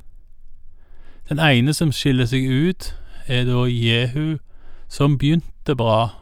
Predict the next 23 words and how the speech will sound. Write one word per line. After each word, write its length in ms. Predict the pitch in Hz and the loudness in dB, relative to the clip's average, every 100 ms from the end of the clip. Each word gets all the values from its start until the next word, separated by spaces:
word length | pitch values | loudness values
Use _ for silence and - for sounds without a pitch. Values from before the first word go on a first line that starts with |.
| - | -6
men 120 | 127 113 | -4 -2
faller 400 | - 123 117 110 | -2 0 0 -2
ifra. 380 | - 131 135 - - - - - - - - - - - - - - - - - - | -6 -10 -10 -14 -18 -18 -18 -18 -20 -20 -20 -20 -20 -20 -18 -18 -20 -20 -20 -20 -6
Nitten 640 | 143 147 - - - 160 170 | 0 2 0 -6 -4 0 2
av 160 | 139 | 4
nitten 640 | 127 104 - - 147 135 110 - - - | 2 0 -6 -6 -2 -2 -2 -8 -16 -4
blir 400 | 120 120 123 117 - | 0 2 2 0 -2
da 180 | 123 120 | 0 2
med 120 | 123 | 4
andre 280 | 110 104 113 | 2 2 -2
ord 300 | 117 117 127 | 0 0 -2
ved 100 | 117 | -4
slutten 480 | - 135 123 - 143 | -4 -2 -2 -4 -4
av 160 | 127 | -2
sin 320 | 113 131 123 120 | -2 -2 -2 0
regjeringstid 720 | 123 120 123 147 - 139 131 | 0 2 0 -4 -4 -4 -2
regnet 360 | 123 117 120 | -2 -2 -6
som 180 | - 127 | -6 -6
onde 400 | 135 113 110 127 | -2 -2 -2 -6
konger 480 | - 127 113 113 123 - - - | -4 -4 -4 -6 -8 -12 -18 -10
i 60 | 135 | -4
denne 220 | 120 117 | -2 -2
oppsummeringen. 720 | 117 - 147 135 123 127 135 | -4 -6 -6 -4 -4 -8 -12